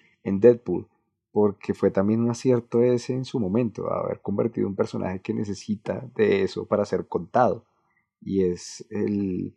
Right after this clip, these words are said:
pues, el acierto de los directores en estos casos y de las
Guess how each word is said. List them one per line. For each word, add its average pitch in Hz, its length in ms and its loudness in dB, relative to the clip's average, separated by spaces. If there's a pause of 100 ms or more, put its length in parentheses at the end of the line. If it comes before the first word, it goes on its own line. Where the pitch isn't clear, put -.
(460)
pues, 131 120 -4
el 117 100 4
acierto 110 440 4
de 135 60 8
los 147 120 6
directores 147 480 4
en 101 100 0
estos 98 260 -6
casos 131 460 0 (600)
y 117 140 -2
de 104 160 2
las - 720 -6